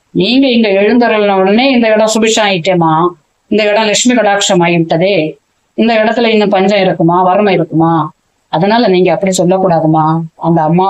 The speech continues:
அந்த பெண்மணிக்கு நீங்க உதவி செய்ய வேண்டும், அந்த பெண்மணிக்கு நீங்க உங்கள் அருட்கடாட்சத்தை பொழிய வேண்டும்" என்று சொல்லி கனகதாரா ஸ்தோத்திரத்தை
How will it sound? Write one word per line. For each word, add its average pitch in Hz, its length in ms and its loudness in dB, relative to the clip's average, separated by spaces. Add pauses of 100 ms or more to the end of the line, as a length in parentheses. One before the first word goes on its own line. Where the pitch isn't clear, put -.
அந்த 170 220 0
பெண்மணிக்கு 196 480 0
நீங்க 170 200 2
உதவி 180 280 0
செய்ய 185 220 -2
வேண்டும், 160 360 2 (520)
அந்த 180 160 2
பெண்மணிக்கு 202 600 0
நீங்க 180 280 2
உங்கள் 170 260 2
அருட்கடாட்சத்தை 185 800 -2
பொழிய 190 240 0
வேண்டும்" 156 380 0 (480)
என்று 202 260 0
சொல்லி 190 400 0 (1200)
கனகதாரா 196 920 0
ஸ்தோத்திரத்தை 185 760 0